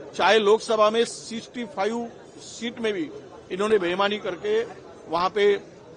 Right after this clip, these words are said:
अपने फेवर में रिजल्ट लिया, नहीं तो दो सौ के अंदर तब बीजेपी सिमट जाती थी, ये सबका सर्वे था। और चार सौ के आगे की बात करते हैं। सवाल दूसरा यह है कि बिहार में जनता ने इनको नकारा है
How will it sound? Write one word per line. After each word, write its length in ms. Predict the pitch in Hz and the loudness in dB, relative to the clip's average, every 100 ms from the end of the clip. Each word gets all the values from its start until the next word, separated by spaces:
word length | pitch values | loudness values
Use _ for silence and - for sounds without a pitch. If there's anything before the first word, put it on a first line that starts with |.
| - | -4
अपने 240 | 160 190 | -2 -2
फेवर 260 | 165 175 180 | 2 2 2
में 120 | 180 | 0
रिजल्ट 280 | 160 170 160 | 0 0 0
लिया, 260 | 160 208 226 - - - | 0 -2 -6 -14 -10 -4
नहीं 100 | 190 | 0
तो 140 | 233 | 0
दो 140 | 185 185 | 0 -2
सौ 140 | 208 | -2
के 140 | 180 | -2
अंदर 340 | 240 202 240 233 143 - - - - - - - - | -2 0 2 2 0 -12 -20 -20 -20 -20 -20 -20 -4
तब 60 | 214 | -4
बीजेपी 400 | 175 175 202 220 | -2 -2 -2 -2
सिमट 300 | - 185 185 | -4 -4 -2
जाती 280 | 170 160 170 | -2 -4 -8
थी, 200 | 247 226 | -4 0
ये 100 | 226 | 0
सबका 340 | 202 - 185 | -2 -4 -4
सर्वे 320 | 175 151 151 | -4 -4 -6
था। 140 | 131 - - 107 - - - - | -8 -10 -10 -12 -16 -20 -18 -4
और 120 | 208 | -2
चार 260 | 208 175 180 | 0 0 0
सौ 140 | 208 | -2
के 160 | 196 226 220 | 0 -2 0
आगे 260 | 160 180 | -2 -2
की 120 | 175 | -2
बात 260 | 170 147 - | 0 0 -2
करते 260 | 147 127 135 | -8 -6 -8
हैं। 200 | 117 175 170 147 - - - - - | -10 -10 -12 -14 -16 -20 -20 -12 -2
सवाल 260 | 160 247 | 2 4
दूसरा 340 | 269 240 240 226 | 2 -2 2 4
यह 240 | 214 190 | 4 2
है 420 | 165 151 165 - - - - - | 0 -2 -4 -14 -20 -20 -20 -10
कि 100 | 226 | -6
बिहार 460 | 175 180 190 233 240 | 0 4 6 6 4
में 260 | 240 262 | 0 -2
जनता 380 | 208 175 185 214 | -4 -6 -4 -4
ने 120 | 226 | -2
इनको 240 | 208 190 214 | -4 -4 -4
नकारा 380 | 170 175 165 | -2 0 0
है 120 | 127 | 0